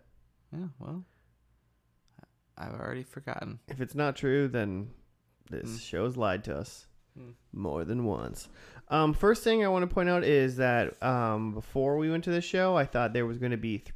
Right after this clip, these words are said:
Speaker 2: five gunshots.
Speaker 1: Hmm.
Speaker 2: There's only three.
Speaker 1: Wasn't.
Speaker 2: There's three.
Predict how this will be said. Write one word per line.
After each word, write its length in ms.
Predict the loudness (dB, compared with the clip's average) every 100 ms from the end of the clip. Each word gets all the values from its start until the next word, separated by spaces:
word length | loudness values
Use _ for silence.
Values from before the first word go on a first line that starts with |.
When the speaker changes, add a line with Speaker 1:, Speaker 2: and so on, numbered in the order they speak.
| -2
Speaker 2:
five 280 | 0 0 0
gunshots. 680 | -2 0 -2 -2 -6 -16 -10
Speaker 1:
Hmm. 420 | -6 -4 -4 -6 -10 -6
Speaker 2:
There's 180 | -2 0
only 160 | 0
three. 80 | 2
Speaker 1:
Wasn't. 320 | 4 4 2 -4 -6
Speaker 2:
There's 220 | -2 -2 0
three. 320 | 2 2